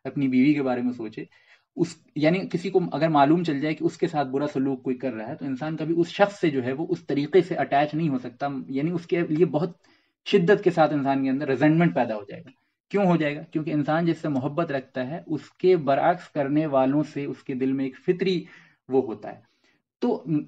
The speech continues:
कहने का असल मंशा वो नहीं है, कहने का असल मंशा ये है कि तौहीद का कॉन्सेप्ट जो है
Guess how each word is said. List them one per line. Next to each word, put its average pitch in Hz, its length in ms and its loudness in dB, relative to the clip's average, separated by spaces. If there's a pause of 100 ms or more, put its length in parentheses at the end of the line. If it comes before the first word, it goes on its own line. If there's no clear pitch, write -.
(100)
कहने 190 480 4
का 254 80 4
असल 254 380 4 (180)
मंशा 175 340 4
वो - 160 8
नहीं 214 180 2
है, 117 240 -8
कहने 165 200 0
का - 80 -4
असल 190 220 0
मंशा 160 300 -2
ये 131 200 0
है 151 120 -4
कि 170 140 -6 (160)
तौहीद 156 720 -2
का 170 80 2
कॉन्सेप्ट 151 480 -2
जो 123 100 -4
है 143 360 -12